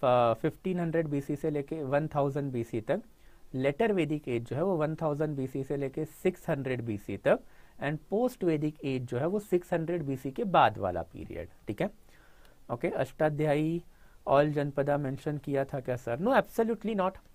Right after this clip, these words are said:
ओके? अष्टाध्यायी में मेंशन ही नहीं है जनपदास के बारे में, सारे जनपदास कहाँ से आएंगे, राइट? तो, अ, जो, अ, जनपदा है उसके बारे में हमें बुद्धिस्ट and जैन सोर्सेज से पता चलता है, not अष्टाध्यायी,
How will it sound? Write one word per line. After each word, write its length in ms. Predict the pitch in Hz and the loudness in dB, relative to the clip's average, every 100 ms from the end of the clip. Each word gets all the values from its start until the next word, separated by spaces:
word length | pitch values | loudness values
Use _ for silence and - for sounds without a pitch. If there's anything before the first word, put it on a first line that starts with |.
| - | -6
ओके? 220 | 131 165 202 - - - | -2 -2 -2 -8 -8 -4
अष्टाध्यायी 540 | 139 - 190 165 175 | -2 4 4 6 2
में 120 | 185 | 2
मेंशन 400 | 180 151 151 180 | 0 0 -2 -2
ही 140 | 180 196 | 0 0
नहीं 220 | 165 151 | 0 0
है 100 | 151 | -2
जनपदास 520 | 143 139 135 143 143 | 0 -2 0 0 0
के 100 | - | 0
बारे 220 | 147 131 131 | -2 -2 -2
में, 120 | 131 | -4
सारे 320 | - 139 156 | 0 2 2
जनपदास 440 | 151 151 151 151 | 0 0 4 2
कहाँ 240 | - 143 123 | 4 2 2
से 120 | - | 2
आएंगे, 280 | 110 101 104 | 0 2 0
राइट? 240 | 127 220 - - - - | 2 2 -2 -20 -20 -4
तो, 80 | 156 | -4
अ, 360 | - 156 135 | -4 -2 0
जो, 240 | 127 139 165 165 139 135 - - | 2 2 0 0 -4 -6 -10 -2
अ, 220 | 123 120 | 2 4
जनपदा 520 | 127 151 180 196 175 156 | 4 2 2 2 4 4
है 160 | 117 | 2
उसके 260 | 107 110 160 | -2 -2 -2
बारे 220 | 151 143 | 2 2
में 100 | 151 | 0
हमें 220 | 156 180 139 | -2 -2 -4
बुद्धिस्ट 500 | 127 120 180 220 - 135 | -4 0 0 0 -6 -4
and 200 | 180 151 | -2 0
जैन 260 | 143 185 | 0 0
सोर्सेज 440 | 190 165 135 - 127 | 0 0 0 -2 -6
से 140 | 123 | -4
पता 260 | 101 98 95 | -4 -2 -2
चलता 340 | 95 90 110 | -4 -4 -2
है, 200 | 156 170 | -2 2
not 180 | 160 175 | 0 0
अष्टाध्यायी, 760 | 123 - - 107 104 98 78 | -2 -2 -2 -2 -2 -8 -8